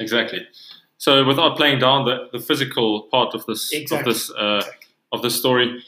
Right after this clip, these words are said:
Speaker 1: there's also a spiritual aspect to this. Um, just another story in Luke chapter seven.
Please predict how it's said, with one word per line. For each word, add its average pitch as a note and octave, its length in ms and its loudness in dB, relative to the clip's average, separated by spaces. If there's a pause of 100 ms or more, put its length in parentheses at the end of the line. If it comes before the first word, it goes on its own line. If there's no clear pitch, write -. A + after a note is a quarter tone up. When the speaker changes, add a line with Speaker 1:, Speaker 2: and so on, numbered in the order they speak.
(580)
Speaker 1:
there's C3 220 4
also C3+ 640 2
a - 20 -4
spiritual D3+ 480 2
aspect A#2+ 440 -4
to C3+ 120 2
this. - 320 -4 (420)
Um, G#2+ 360 -2 (400)
just C#3 220 0
another C#3+ 280 4
story D3 380 6
in B2+ 80 0
Luke C3+ 320 4 (200)
chapter A2 540 -2
seven. B2+ 520 0